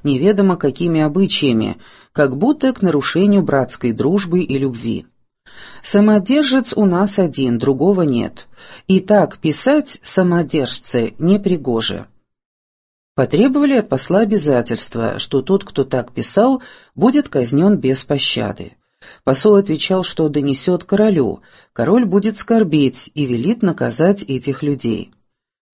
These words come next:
Потом бояре жаловались на порубежные разбои и на воровские слова. Посол отвечал, что король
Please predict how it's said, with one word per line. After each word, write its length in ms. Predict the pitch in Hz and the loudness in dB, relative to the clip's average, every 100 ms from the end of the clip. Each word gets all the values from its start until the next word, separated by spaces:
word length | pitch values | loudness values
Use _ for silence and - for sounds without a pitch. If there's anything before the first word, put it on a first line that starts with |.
| _ | _
Потом 320 | 180 196 339 | 0 4 4
бояре 420 | 302 247 285 269 226 | 6 6 4 4 4
жаловались 560 | 254 269 226 214 202 | 4 2 2 2 2
на 160 | 180 165 | 0 2
порубежные 680 | 151 131 135 202 160 143 135 | 0 2 4 4 4 0 0
разбои 580 | 127 120 120 196 262 254 | 0 -2 -2 0 0 0
и 140 | 202 | 2
на 160 | 180 156 | 2 2
воровские 560 | 139 127 - - 180 | 2 0 -4 -2 -2
слова. 560 | - 147 131 113 104 - _ - - - | -2 -2 -2 -2 -6 -10 _ -20 -20 -8
Посол 340 | 139 131 185 175 | -6 -2 0 0
отвечал, 440 | 156 143 - 156 | -2 -4 0 0
что 260 | 143 - 131 | 0 -2 -4
король 520 | - 123 185 226 | -4 -2 0 0